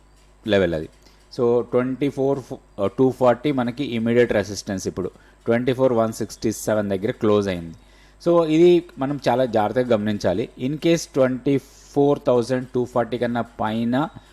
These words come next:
ఓపెన్ అయ్యి, ఆ లెవెల్ దగ్గరికి వచ్చి, రీటెస్ట్ చేసి, మళ్ళీ హైయర్ లెవెల్కి వెళ్తే మాత్రం ర్యాలీ స్ట్రాంగ్ ఉండొచ్చు. ట్వంటీ ఫోర్ థౌజండ్ ఫైవ్ హండ్రెడ్, తర్వాత ట్వంటీ ఫోర్ సెవెన్ హండ్రెడ్ వరకు వెళ్ళటానికి అవకాశాలు ఉన్నాయి అప్ సైడ్లో. అక్కడి వరకు మనకి టెక్నికల్ రెసిస్టెన్స్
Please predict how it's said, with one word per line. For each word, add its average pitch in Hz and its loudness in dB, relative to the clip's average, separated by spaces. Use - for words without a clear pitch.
ఓపెన్ 131 2
అయ్యి, 120 -2
ఆ 110 0
లెవెల్ 110 2
దగ్గరికి 113 -2
వచ్చి, 123 -2
రీటెస్ట్ 110 -2
చేసి, 110 -4
మళ్ళీ 110 0
హైయర్ 101 0
లెవెల్కి 104 0
వెళ్తే 95 -2
మాత్రం 98 -2
ర్యాలీ 101 2
స్ట్రాంగ్ 107 -2
ఉండొచ్చు. 101 -2
ట్వంటీ 113 0
ఫోర్ 113 2
థౌజండ్ 104 0
ఫైవ్ 101 0
హండ్రెడ్, 107 -2
తర్వాత 104 0
ట్వంటీ 104 -2
ఫోర్ 104 -2
సెవెన్ 95 -2
హండ్రెడ్ 92 -4
వరకు 90 -4
వెళ్ళటానికి 117 -2
అవకాశాలు 95 -2
ఉన్నాయి 98 -4
అప్ - -8
సైడ్లో. 87 -4
అక్కడి 117 0
వరకు 117 0
మనకి 117 -4
టెక్నికల్ 107 -4
రెసిస్టెన్స్ 101 -6